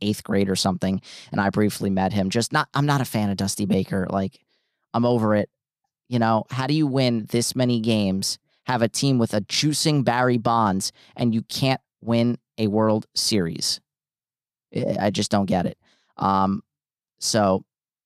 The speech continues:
listen. It is what it is. Uh, he's a Hall of Famer. I'm just not a fan. I don't like any of the Astros. I'm not a fan of, I don't like Altuve. I don't like Bregman. I s-, I certainly don't like friggin', uh, Yuri Gurriel and his crazy hair.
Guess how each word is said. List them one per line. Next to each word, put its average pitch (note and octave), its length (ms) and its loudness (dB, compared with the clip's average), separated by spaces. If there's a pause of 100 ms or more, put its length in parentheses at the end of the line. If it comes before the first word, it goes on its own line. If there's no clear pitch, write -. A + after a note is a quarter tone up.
(920)
listen. - 320 0 (760)
It A#2 120 0
is A2+ 180 2
what G#2+ 120 2
it F#2+ 100 2
is. F2 340 0 (420)
Uh, F2+ 140 2
he's G#2+ 240 -2
a G2 60 0
Hall A2 180 2
of G#2 80 2
Famer. G2 440 2 (120)
I'm G2+ 140 2
just G2 160 0
not F#2 140 2
a F#2 40 -2
fan. G2 420 2 (220)
I F#2+ 140 -2
don't G2+ 200 0
like F#2+ 160 0
any G#2 220 2
of F#2+ 60 0
the G2+ 100 2
Astros. F#2+ 580 0
I'm G2+ 120 -2
not F#2 160 0
a F#2+ 40 0
fan F2+ 260 0
of, F2 80 0 (120)
I E2+ 120 -4
don't F#2+ 140 2
like F2 180 -2
Altuve. C3 640 0
I A2 80 0
don't G2+ 160 2
like F#2+ 260 0
Bregman. A#2+ 520 2 (260)
I G2 240 -2
s-, - 380 -2 (260)
I G2 120 0
certainly D3 520 0
don't A#2 220 2
like G#2+ 220 0
friggin', A2 440 0 (240)
uh, G#2 140 0
Yuri A#2 380 2
Gurriel A2 680 2
and G2 80 2
his F#2+ 160 0
crazy G#2+ 540 -2
hair. G2+ 440 2